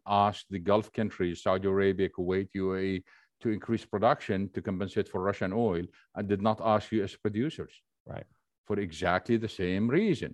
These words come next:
Speaker 1: because the quality needed in Europe is not the light, sweet crude.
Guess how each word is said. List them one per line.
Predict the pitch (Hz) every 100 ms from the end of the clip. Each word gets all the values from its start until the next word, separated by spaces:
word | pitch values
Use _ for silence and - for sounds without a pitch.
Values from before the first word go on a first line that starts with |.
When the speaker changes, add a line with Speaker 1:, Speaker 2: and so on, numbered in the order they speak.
| 82
Speaker 1:
because | 90 101 95
the | 95
quality | 110 120 143 131
needed | 110 117 113
in | 107
Europe | 95 82 90 120 _ _ _
is | 127 98
not | 104 104 117 107
the |
light, | 95 95 104
sweet | - 104 101 -
crude. | 196 202